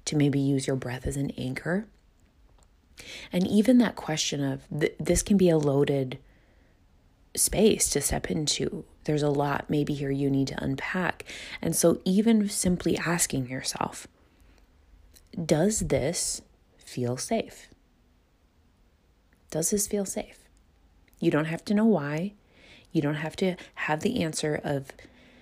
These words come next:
the explanation as to the answer of yes or no, or, mm, I don't know, kind of a little bit, but not fully. We,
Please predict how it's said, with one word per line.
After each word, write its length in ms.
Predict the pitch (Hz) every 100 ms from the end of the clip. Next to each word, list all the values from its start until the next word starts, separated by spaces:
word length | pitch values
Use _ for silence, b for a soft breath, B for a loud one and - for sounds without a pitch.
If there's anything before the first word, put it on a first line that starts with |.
| B B _ -
the 200 | 165 -
explanation 920 | 151 - 180 151 156 185 - 143 139
as 220 | - 135
to 160 | - 151
the 180 | 135 -
answer 460 | 151 147 143 147
of 460 | - 135 131 131 -
yes 320 | - 135 131 -
or 160 | 135
no, 500 | 135 127 127 175 208 - _ _ -
or, 280 | 135 131 -
mm, 260 | 151 143 139
I 60 | 139
don't 140 | 147
know, 180 | 131 139
kind 320 | - 135 143
of 160 | 143 143
a 40 |
little 300 | 135 131 143
bit, 400 | 165 175 185 254
but 220 | 220 - -
not 220 | 139 -
fully. 500 | - 131 160 196 220 B B B B B B B
We, 300 | - - 170